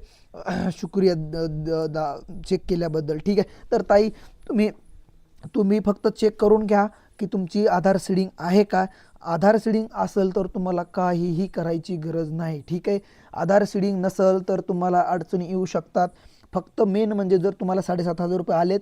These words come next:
तर तुमचा फॉर्म अप्रूव्ह आहे, तुमची केवायसी आहे, पण तुम्ही बँक ट्रान्सफर केले त्याच्यामुळं तुम्हाला केवायसी करणं खूप गरजेचं आहे. कारण ज्यावेळेस तुम्ही बँक ट्रान्सफर करता ती दुसऱ्या बँकेमध्ये जातात, त्याच्यामुळे तुम्हाला पहिल्यांदा केवायसी करणं खूप गरजेचं आहे. आणि एवढं लक्षात घ्या,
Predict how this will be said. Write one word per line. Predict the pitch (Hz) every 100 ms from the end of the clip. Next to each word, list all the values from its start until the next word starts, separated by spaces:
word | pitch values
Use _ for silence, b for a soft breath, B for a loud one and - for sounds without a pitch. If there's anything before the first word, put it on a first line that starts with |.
| -
तर | 208
तुमचा | - 170 180
फॉर्म | 170 170
अप्रूव्ह | 156 - 196 208 185
आहे, | 196
तुमची | 190 165
केवायसी | - 175 185 208 196 226
आहे, | 196 220 b b -
पण | 220
तुम्ही | - 190
बँक | 165 185 202
ट्रान्सफर | 190 190 - 185
केले | 190 170
त्याच्यामुळं | 165 190 165 180 196 196 196
तुम्हाला | 190 180 180 185
केवायसी | 185 190 175 165 190
करणं | 180 160 170
खूप | 165 165
गरजेचं | 156 175 165 165 180
आहे. | 160
कारण | 175 180 175 B B B _ 190
ज्यावेळेस | 180 202 196
तुम्ही | 196 175
बँक | 185 185
ट्रान्सफर | 175 180 190
करता | 165 175 180
ती | 170
दुसऱ्या | 170 175 190
बँकेमध्ये | 185 180 170 175 170
जातात, | 170 165 165
त्याच्यामुळे | 165 185 175 175
तुम्हाला | 170 170 170 175 B B B
पहिल्यांदा | - 190 190 180
केवायसी | 185 185 185 - -
करणं | 175 175
खूप | - 160
गरजेचं | 175 170 185 180
आहे. | 185 b b _
आणि | 190 175 175
एवढं | 208 226
लक्षात | 214 - 214
घ्या, | 185 196